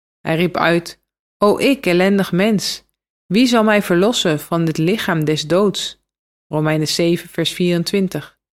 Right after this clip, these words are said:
Deze kreet is opgegaan uit de zwaar belaste harten van mensen in alle landen en in alle eeuwen.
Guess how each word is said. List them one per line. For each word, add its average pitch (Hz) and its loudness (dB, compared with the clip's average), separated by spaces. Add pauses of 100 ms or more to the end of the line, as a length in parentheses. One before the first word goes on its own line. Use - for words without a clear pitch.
(880)
Deze 226 2
kreet 175 0
is 151 -2
opgegaan 196 -2
uit 156 -2
de 151 -2
zwaar 170 0
belaste 233 0
harten 165 -2
van 147 -4
mensen 233 -2
in 160 -6
alle 262 2
landen 180 2
en 165 0
in 156 -2
alle 202 2
eeuwen. 165 0